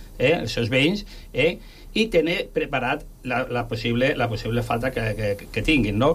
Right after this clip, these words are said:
I en aquest cas, aquí no tenim un parc, un parc d'habitatge per a controlar aquesta gent. Precisament, també, quan hi ha, eh, quan hi ha, que hi ha alguna, alguna gent que es,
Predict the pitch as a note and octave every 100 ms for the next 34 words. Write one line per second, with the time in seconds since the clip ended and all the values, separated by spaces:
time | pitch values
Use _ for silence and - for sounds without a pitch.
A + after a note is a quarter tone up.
0 | - - A#2 A2+ C#3 - D3+ D#3+ D3+ A2+
1 | A#2 B2+ A#2+ A#2+ B2 A#2 A2+ A#2+ A#2+ -
2 | - - - A#2 A2+ B2 G#2+ F#2+ G2 G2+
3 | B2 B2+ - - - - - - D3+ C#3
4 | A#2+ A#2+ A#2 G#2+ A#2+ A2+ G#2+ A2+ D#3 E3+
5 | - - - - - A#2 B2+ B2 C#3 B2+
6 | A#2 - A#2 C3 B2 A2+ A#2+ B2+ C3 A#2+
7 | A#2 A2+ A#2 A2+ B2 C3 A#2+ A2+ - -
8 | - A#2+ A#2+ B2 A#2+ A#2+ A#2+ B2 A#2+ A#2
9 | A2+ G#2+ G#2 - - - - - - -
10 | - - - - G2 G#2+ A#2+ A#2 A#2+ A#2
11 | A#2